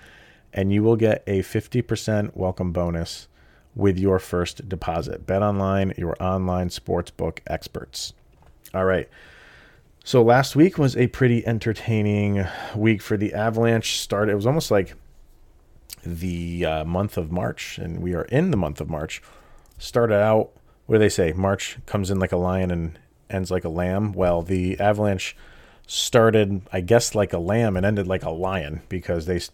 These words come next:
played much better at the end of the week than they did at the beginning of the week.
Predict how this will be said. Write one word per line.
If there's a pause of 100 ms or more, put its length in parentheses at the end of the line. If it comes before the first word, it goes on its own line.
(120)
played
much
better (440)
at
the
end
of
the
week
than
they
did
at
the
beginning
of
the
week.